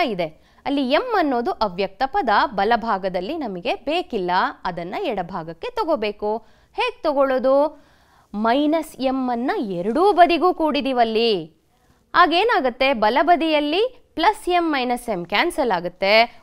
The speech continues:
ಉಳ್ಕೊಳ್ಳೋದು ಏನ್ ಉಳಿಯುತ್ತೆ? ಮೂರು ಎಂ ಮೈನಸ್ ಎಂ is equal to ಹದಿನೆಂಟು. ಅದನ್ನೇ ನಾವಿಲ್ಲಿ ಎಂ ಅನ್ನ ಸ್ಥಳಾಂತರ ಮಾಡಿದೀವಿ ಅಂತ ಹೇಳ್ತೀವಿ.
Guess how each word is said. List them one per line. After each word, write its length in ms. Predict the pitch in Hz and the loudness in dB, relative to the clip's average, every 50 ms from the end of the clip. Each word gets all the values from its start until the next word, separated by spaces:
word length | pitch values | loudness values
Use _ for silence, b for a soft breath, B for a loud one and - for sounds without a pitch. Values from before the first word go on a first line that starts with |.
| _ - | _ -6
ಉಳ್ಕೊಳ್ಳೋದು 540 | 220 262 311 311 - 320 294 269 262 233 233 | -4 -4 -4 -2 0 0 2 2 0 0 0
ಏನ್ 180 | 233 233 233 | 0 -2 -2
ಉಳಿಯುತ್ತೆ? 840 | 226 220 208 208 202 202 - 226 220 226 247 247 254 247 247 _ _ _ _ _ _ - | -2 -2 -4 -4 -6 -6 -2 0 2 4 4 4 2 2 -4 _ _ _ _ _ _ -10
ಮೂರು 320 | 214 226 247 254 262 262 285 | -6 -4 -2 0 0 2 2
ಎಂ 280 | 311 349 440 466 427 | 2 2 2 2 2
ಮೈನಸ್ 400 | 349 294 262 262 254 269 269 - | 2 0 0 0 -2 -2 -4 -4
ಎಂ 260 | 262 226 226 226 226 | -4 -2 -2 -2 -4
is 100 | 214 208 | -6 -6
equal 340 | 190 214 - - 185 185 - | -6 -8 -6 -6 -6 -6 -4
to 100 | - 403 | -4 -6
ಹದಿನೆಂಟು. 920 | - - 220 190 165 175 180 175 165 180 175 - 226 233 262 269 262 - - _ _ - - | -4 -4 -6 -8 -6 -6 -8 -8 -8 -8 -4 0 2 2 2 0 -2 -8 -20 _ _ -8 -8
ಅದನ್ನೇ 440 | 175 170 190 214 240 277 349 415 | -4 -2 -2 -2 0 0 0 0
ನಾವಿಲ್ಲಿ 600 | 427 339 277 220 185 175 175 175 175 185 208 214 220 214 _ - | 0 0 -2 -2 -4 -6 -8 -6 -4 -4 -4 -4 -4 -8 _ -8
ಎಂ 320 | 196 196 226 254 285 262 220 | -4 -2 -2 0 -2 -2 -4
ಅನ್ನ 180 | 180 165 185 220 | -4 -4 -6 -6
ಸ್ಥಳಾಂತರ 640 | - - - 226 208 196 214 240 262 285 285 269 247 240 226 | -8 -8 -8 -4 0 2 2 2 2 2 2 2 4 4 2
ಮಾಡಿದೀವಿ 800 | 220 220 214 196 202 196 175 196 185 175 196 196 190 180 180 - | 2 0 -4 -4 -4 -6 -6 -6 -6 -6 -4 -4 -4 -6 -6 -10
ಅಂತ 200 | - 170 160 - - | -12 -12 -8 -6 -6
ಹೇಳ್ತೀವಿ. 800 | 370 - 269 175 147 - - - 156 156 175 190 190 170 - _ | -6 -4 -6 -8 -8 -10 -12 -12 -10 -6 -4 -4 -4 -6 -8 _